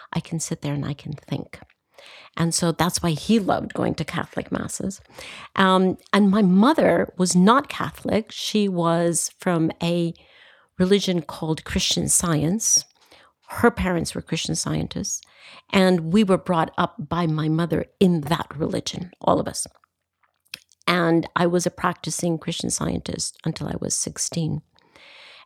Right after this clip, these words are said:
and a pretty strong practicing Christian Scientist. And then I left when I was sixteen because I could no longer accept, I wonder what the verb is, yeah,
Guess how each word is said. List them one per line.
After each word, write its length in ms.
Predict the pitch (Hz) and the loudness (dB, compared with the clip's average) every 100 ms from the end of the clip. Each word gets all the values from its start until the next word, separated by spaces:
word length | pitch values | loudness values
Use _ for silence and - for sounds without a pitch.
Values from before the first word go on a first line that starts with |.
| - | 0
and 540 | 180 175 170 165 165 - - | 2 4 4 4 2 -2 -4
a 60 | |
pretty 720 | 175 - 269 285 285 277 262 - | -4 0 2 4 6 4 0 -6
strong 640 | - - 220 208 196 180 165 | -6 0 4 6 6 4 2
practicing 680 | - - - 139 - - - | -2 -4 -4 -4 -2 -2 -4
Christian 380 | - - 175 | -6 -6 -4
Scientist. 720 | 165 - - - - 175 - - - - - - - - | -4 -4 -6 -6 -8 -10 -12 -18 -20 -20 -20 -20 -8 4
And 120 | 196 | 6
then 120 | 226 | 6
I 140 | 269 226 | 4 4
left 600 | 180 190 - - - - 180 | 2 0 0 -6 -12 -6 2
when 180 | 190 | 2
I 100 | 196 | 4
was 160 | 190 175 | 2 2
sixteen 680 | - 175 - 220 220 185 165 | 0 -2 -2 2 4 4 2
because 720 | - - 190 180 175 175 - - - - - - | -2 -2 0 2 4 2 -2 -8 -20 -20 -12 0
I 120 | 202 | 0
could 640 | 190 - 196 196 190 180 - - | 0 -4 2 4 4 2 -4 2
no 480 | 180 190 190 202 226 | 4 6 6 6 4
longer 1000 | 233 190 185 190 190 170 175 170 160 143 _ _ _ _ _ _ _ - | 2 2 4 4 4 2 2 4 2 -2 _ _ _ _ _ _ _ -8
accept, 680 | 180 - - 180 233 _ - | -6 -2 0 0 -2 _ -12
I 80 | - | -4
wonder 260 | 180 196 202 | -2 0 -2
what 180 | 185 175 | -4 -4
the 160 | 160 208 285 - | -4 -6 -12 -4
verb 360 | 175 185 180 | -2 0 -2
is, 320 | 214 - - | -4 -4 -4
yeah, 160 | 185 - | -6 -6